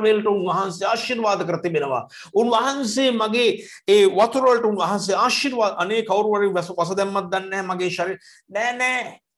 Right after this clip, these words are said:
උන්වහන්සේ ආශිර්වාද කරා නම් කිසි වස ජාතියක් ඔබගේ ශරීරයට වදින්නට බෑ. කොහෙත්ම කිසිසේත්ම.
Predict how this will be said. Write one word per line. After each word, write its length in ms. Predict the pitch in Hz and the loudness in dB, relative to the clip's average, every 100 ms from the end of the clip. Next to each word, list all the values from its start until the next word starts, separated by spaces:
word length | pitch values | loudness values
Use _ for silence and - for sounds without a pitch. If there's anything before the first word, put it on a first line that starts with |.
| - | -2
උන්වහන්සේ 840 | 208 220 180 220 214 170 - 190 175 180 - | 0 2 0 0 -2 -4 0 2 2 -2 -8
ආශිර්වාද 580 | 156 180 - 208 180 165 | -4 -2 -2 0 0 0
කරා 220 | 165 175 | -2 -2
නම් 180 | 165 151 | -2 -4
කිසි 220 | - 170 | -6 -6
වස 160 | 170 156 | -4 -4
ජාතියක් 480 | 160 156 151 147 147 - _ _ | 0 -2 0 -2 -4 -8 _ _
ඔබගේ 420 | 139 147 143 147 | -6 -4 -4 -6
ශරීරයට 500 | - 131 165 156 131 | -6 -8 -6 -8 -6
වදින්නට 520 | 110 123 143 139 127 98 | -6 -4 -6 -8 -10 -12
බෑ. 420 | 98 - - - - _ _ _ _ _ _ - | -8 -8 -8 -12 -12 _ _ _ _ _ _ -4
කොහෙත්ම 460 | 214 220 214 165 131 | 2 2 0 -6 -8
කිසිසේත්ම. 800 | - 233 285 214 196 139 - - | -4 -4 -2 -2 -2 -4 -6 -20